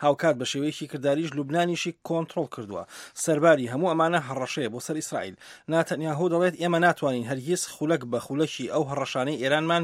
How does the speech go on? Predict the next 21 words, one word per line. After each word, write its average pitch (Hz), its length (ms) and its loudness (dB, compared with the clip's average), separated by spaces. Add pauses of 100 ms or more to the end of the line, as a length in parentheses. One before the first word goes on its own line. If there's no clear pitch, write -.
بیربچێتەوە 156 500 -2 (360)
کە 165 160 -2
هەموو 151 280 2
ڕۆژێک 101 340 -6
بۆ 147 140 2
لە 147 140 2
ناوبردنی 131 420 -2
ئیسرائیل 123 440 -4 (140)
دەیان-، 127 360 -2 (880)
دەیڵێن 151 420 8
و، - 20 6 (680)
دەیڵێن 143 320 4
و 156 60 4 (100)
باسی 147 340 8
دەکەن. 90 200 -14 (120)
ئێران 156 340 4 (280)
چەک 185 200 0 (720)
دەدات 147 340 8
بە 131 120 2
ڕێکخراوە 175 360 4
تیرۆریستیەکان 170 600 2